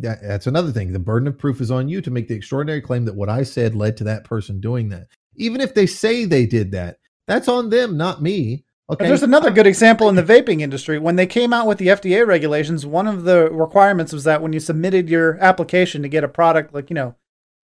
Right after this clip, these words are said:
Speaker 2: not F D A approved, but, you know, able to be sold, was that you had to have enough studies to show that, um, like, a-, all these people that get cancer and also vape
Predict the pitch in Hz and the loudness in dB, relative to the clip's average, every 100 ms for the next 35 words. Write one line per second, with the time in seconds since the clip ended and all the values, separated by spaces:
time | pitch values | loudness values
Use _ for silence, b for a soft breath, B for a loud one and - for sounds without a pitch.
0 | _ 208 202 190 180 180 160 139 - 202 | _ 0 4 4 2 2 0 0 -4 0
1 | 190 156 131 160 160 151 - 185 165 160 | 0 0 -2 -6 -6 -8 0 2 2 0
2 | 143 120 - 185 135 120 - _ _ _ | -4 -6 -2 0 0 -6 -12 _ _ _
3 | - 175 190 175 170 - _ _ _ _ | -4 4 6 6 4 -4 _ _ _ _
4 | 196 226 233 220 180 175 214 - - 233 | 4 6 8 6 4 2 0 0 4 4
5 | 185 160 160 - 233 214 151 139 131 _ | 4 0 -4 -2 4 6 6 2 -4 _
6 | _ _ _ _ 185 160 175 170 165 - | _ _ _ _ -2 6 8 8 4 -2
7 | _ _ - 180 165 151 143 185 180 180 | _ _ 0 2 2 0 -2 -2 -2 -8
8 | - - 214 208 196 220 214 190 170 160 | -6 4 4 4 2 2 2 2 0 -2
9 | - 190 196 226 233 233 190 185 160 180 | 0 0 0 0 0 0 0 2 2 2
10 | 185 156 165 190 | 0 2 4 2